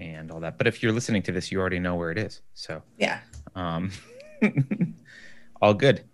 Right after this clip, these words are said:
Speaker 1: Welcome, everyone. Thank you for joining. Uh, Tamara gets the official prize today as the, uh, I think she's the only person who has been to all the book clubs now.
Speaker 2: Woohoo, Tamara.
Speaker 1: Yeah. <laughs> So welcome, Tamara.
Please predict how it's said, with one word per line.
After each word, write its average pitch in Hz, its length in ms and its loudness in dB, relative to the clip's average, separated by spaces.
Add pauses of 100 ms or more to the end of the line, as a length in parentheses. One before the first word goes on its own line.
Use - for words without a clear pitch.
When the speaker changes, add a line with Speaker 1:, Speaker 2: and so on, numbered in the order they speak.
Speaker 1:
Welcome, 180 280 10
everyone. 147 340 10
Thank 135 240 6
you 139 120 8
for 127 300 8
joining. 139 440 8
Uh, 123 280 10
Tamara 156 400 8
gets 127 300 6
the 117 400 6
official - 320 10
prize 123 400 8
today 135 360 4 (560)
as 98 180 2
the, 107 160 6
uh, - 40 -2 (200)
I 95 280 4
think 143 200 2
she's 110 200 2
the 110 120 6
only 147 220 6
person 117 340 0
who 104 120 -2
has 92 120 -2
been 95 180 -2
to 90 120 0
all 85 100 0
the 85 80 -4
book 82 180 -4
clubs - 280 -10
now. - 180 -4 (680)
Speaker 2:
Woohoo, 494 380 12
Tamara. 311 640 10 (760)
Speaker 1:
Yeah. 107 220 6 (880)
<laughs> 151 100 4 (1300)
So 90 460 6 (140)
welcome, 110 540 6
Tamara. 110 400 0